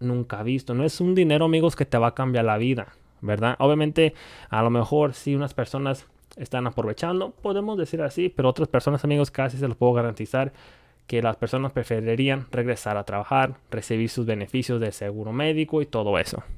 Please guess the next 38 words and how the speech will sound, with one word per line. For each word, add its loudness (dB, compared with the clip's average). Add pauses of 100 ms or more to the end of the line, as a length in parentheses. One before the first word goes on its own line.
Pero 6
bueno, 0 (160)
am, -2 (340)
se -4
están 2
tomando 2
como 0
si -4
fueran 2
miles 0
y -4
miles -2
de -4
dólares, -2
amigos, -2
que -2
están 6
dando 4
mensualmente. 2
Pero 6
bueno, 8 (380)
esta 0
propuesta, 4
amigos, 4
de 4
North 2
Carolina, 4
si -8
usted -4
vive -2
en -4
ese -8
estado, 2
como 0
se 4
los 6
he 4
mencionado, 6